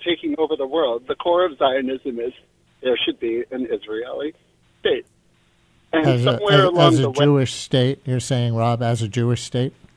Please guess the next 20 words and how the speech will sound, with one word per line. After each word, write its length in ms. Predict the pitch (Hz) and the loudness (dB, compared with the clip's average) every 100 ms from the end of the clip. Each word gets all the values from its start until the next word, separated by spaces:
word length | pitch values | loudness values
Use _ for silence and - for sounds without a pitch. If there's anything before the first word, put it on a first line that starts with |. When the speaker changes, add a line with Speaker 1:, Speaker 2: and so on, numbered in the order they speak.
| _ _ _ _ _ _ _ _ _ _ _ - | _ _ _ _ _ _ _ _ _ _ _ 2
Speaker 1:
As, 220 | 165 170 - | 4 4 0
yeah, 300 | 208 240 156 131 | 0 4 4 4
that 160 | 139 _ | 0 _
there 180 | 165 165 | 4 4
should, 260 | - 170 147 | 2 -2 0
that 140 | 151 143 | 0 0
Zionism, 840 | 190 190 190 170 160 - 151 151 147 - | 4 4 4 0 -2 -2 -2 -2 -6 -4
to 80 | 185 | 0
me, 360 | 180 151 113 135 | 2 2 2 0
and 140 | 143 | 4
I'm 140 | 156 165 | 6 6
not 180 | 165 160 | 6 4
the 160 | 156 131 - | 0 0 2
rabbi 400 | 147 151 139 131 | 4 4 4 0
here, 160 | 131 | -2
which 200 | 123 - | -4 -8
is 80 | 120 | -4
why 160 | 127 120 | 0 0
I'm 120 | 117 | -4
just 120 | 120 | -10